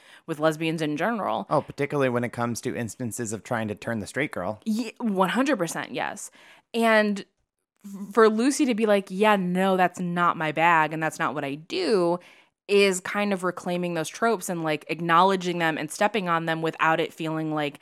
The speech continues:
Speaker 1: the movie is being heavy-handed about it.
Speaker 2: Mm-hmm.
Speaker 1: So I really, really like that. I think that that's, I think that's delightful. I mean, there are moments where Janet says, like,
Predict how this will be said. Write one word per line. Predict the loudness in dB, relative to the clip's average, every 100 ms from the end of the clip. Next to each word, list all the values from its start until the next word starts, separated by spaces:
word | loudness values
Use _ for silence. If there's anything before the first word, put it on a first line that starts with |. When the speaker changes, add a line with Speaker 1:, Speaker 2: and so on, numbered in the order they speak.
| -20 _ _
Speaker 1:
the | -4
movie | 0 2 2
is | 0
being | 0 0 -2
heavy-handed | -4 -6 -6 -8 -6 -4 -6 -8 -10
about | -8 -8 -10
it. | -14 -10 -6
Speaker 2:
Mm-hmm. | -4 -4 -8 _ _ _ _
Speaker 1:
So | 0
I | 2
really, | 4 2
really | 2 2
like | 0 0
that. | -4 -6
I | -6
think | -6 -6
that | -2
that's, | 0 0 -2 -12 -16 -12
I | -6 -4
think | 0
that's | 2 2
delightful. | 0 0 0 2 0 2
I |
mean, | 2 0 -2 -8 _ _ -4
there | 4 4 8
are | 6 8
moments | 6 4 0 -2
where | -4
Janet | -2 -2 0 -2 -4
says, | -2 -2 0
like, | -2 -4